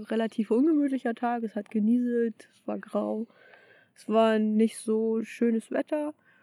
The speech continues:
Ähm, wollten nochmal einen Tag direkt vor der türkischen Grenze campen, und, um dann am nächsten Tag rüberzufahren. Und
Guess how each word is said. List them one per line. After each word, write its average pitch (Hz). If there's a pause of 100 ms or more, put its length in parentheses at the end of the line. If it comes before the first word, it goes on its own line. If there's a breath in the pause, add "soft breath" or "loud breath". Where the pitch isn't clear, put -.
(400 soft breath)
Ähm, 202
wollten 220
nochmal 226
einen 254
Tag 240
direkt 233
vor 226
der 220
türkischen 226
Grenze 226
campen, 240
und, 214
um 220
dann 220
am 220
nächsten 233
Tag 226
rüberzufahren. 285 (1000)
Und 220